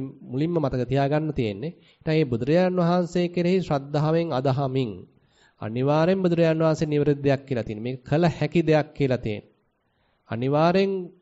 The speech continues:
බුදුරජාණන් වහන්සේ සම්මා සම්බුද්ධයි කියන ඒ, ඒ බුද්ධ ශ-, ඒ ශාස්ත්‍රීය ගෞරවය තියාගෙන,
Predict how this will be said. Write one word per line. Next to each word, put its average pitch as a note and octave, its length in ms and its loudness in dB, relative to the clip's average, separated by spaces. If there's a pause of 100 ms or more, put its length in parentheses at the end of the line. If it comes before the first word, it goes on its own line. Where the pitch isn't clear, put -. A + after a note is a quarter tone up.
(120)
බුදුරජාණන් D#3 400 0
වහන්සේ D#3 200 0
සම්මා D3 400 -2
සම්බුද්ධයි C3+ 720 -2 (180)
කියන E3+ 180 -8
ඒ, E3+ 140 0 (260)
ඒ F3 200 0 (140)
බුද්ධ D3 300 -4
ශ-, - 280 -6
ඒ C#3+ 160 -2
ශාස්ත්‍රීය D3 520 -2
ගෞරවය F3 500 2
තියාගෙන, C#3+ 560 0